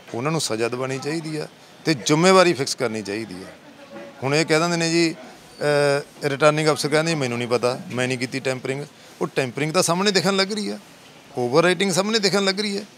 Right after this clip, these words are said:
ਤੇ ਫਿਰ ਕੌਣ ਕਰ ਗਿਆ ਇਹਨੂੰ ਆ ਕੇ? ਹੁਣ ਕਿਸੇ ਦੀ ਜ਼ਿੰਮੇਵਾਰੀ ਤਾਂ fix ਇਹਨਾਂ ਨੂੰ ਕਰਨੀ ਚਾਹੀਦੀ ਆ। ਇਹ ਕੁਛ ਨਹੀਂ ਕਰ ਰਹੇ,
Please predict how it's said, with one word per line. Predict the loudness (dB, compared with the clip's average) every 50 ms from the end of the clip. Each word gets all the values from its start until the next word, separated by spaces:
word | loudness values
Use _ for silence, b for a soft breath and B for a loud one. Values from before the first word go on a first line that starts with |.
| -12 -6
ਤੇ | -4
ਫਿਰ | -4 -4 -2
ਕੌਣ | -2 -2 0 0
ਕਰ | 0 0
ਗਿਆ | 0 0
ਇਹਨੂੰ | 0 2 0
ਆ | 0
ਕੇ? | -2 -4 -8 -10 -12 -20 -20 -20 -20 -20 -20 -20 -20 -20 -20 -20 -20 -20 -16 -16
ਹੁਣ | -14
ਕਿਸੇ | -12 -10 -8 -6 -4
ਦੀ | -4 -2
ਜ਼ਿੰਮੇਵਾਰੀ | -2 -2 -4 -4 -4 -4 -2
ਤਾਂ | -2 -2 -4
fix | -2 -2 0 0
ਇਹਨਾਂ | 0 0
ਨੂੰ | -2 -2
ਕਰਨੀ | -2 -2 -2 -2 -4
ਚਾਹੀਦੀ | -4 -6 -6 -6 -8 -8 -8
ਆ। | -10 -14 -18 -20 -20 -20 -20 -20 -20 -20 -12 -4
ਇਹ | -2 -2 -2
ਕੁਛ | -2 -4 -6 -6 -4
ਨਹੀਂ | -4 -4 -2
ਕਰ | -2 -2
ਰਹੇ, | -2 -2 -6 -6 -6